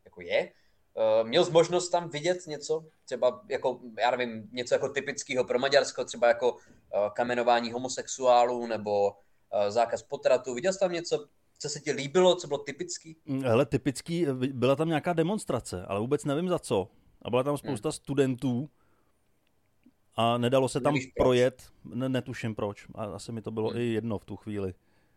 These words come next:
Speaker 1: A, a viděl jsi třeba nějaký, jako transparent ten nepřeložíme, protože ani jeden z nás neumí maďarsky, ale třeba vlajka?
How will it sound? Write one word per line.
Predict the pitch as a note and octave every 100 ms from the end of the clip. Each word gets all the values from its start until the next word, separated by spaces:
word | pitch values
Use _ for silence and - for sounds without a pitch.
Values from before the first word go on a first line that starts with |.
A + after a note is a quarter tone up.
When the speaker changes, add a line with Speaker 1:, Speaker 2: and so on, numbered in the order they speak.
| _ _ _ _ _ -
Speaker 1:
A, |
a | - -
viděl | C#3+ C#3 E3
jsi | F#3
třeba | - F3+
nějaký, | F3+ F3 F3+ - - -
jako | - F#3
transparent | F3+ G#3 G#3+ A3 G#3 G3
ten | G3+
nepřeložíme, | F#3+ F3+ G3 D#3+ A2 A2
protože | G2 A#2 B2 C#3
ani | D3+
jeden | E3 D#3+
z |
nás | D#3+ D#3+
neumí | E3 D#3+
maďarsky, | D#3 D3+ D#3+ D#3+ -
ale | B2+
třeba | - D#3 D3+
vlajka? | - A#2+ G3 -